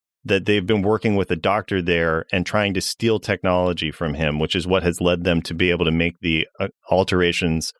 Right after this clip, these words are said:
on the altered that have taken place. That Sen realizes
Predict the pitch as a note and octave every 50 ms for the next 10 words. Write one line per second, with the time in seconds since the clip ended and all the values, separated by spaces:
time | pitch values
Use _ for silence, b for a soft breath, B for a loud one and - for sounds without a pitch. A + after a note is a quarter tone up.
0 | _ _ _ _ _ _ _ _ - G2+ F#2+ F#2+ F#2 F2+ F2+ E2+ E2+ F2 F2 -
1 | - E2 D#2 D2 C#2 - - E2+ D#2 D2+ D#2 _ - E2+ E2 - D#2+ D#2 - -
2 | - E2 D2+ D2 D#2 - - - _ _ _ _ _ _ - G2 G2+ - - -
3 | - C3 C#3 C3+ B2+ A#2 A2+ A2 G#2+ G#2 G2 F#2+ F#2 F2 F#2+ F2+ F2+ -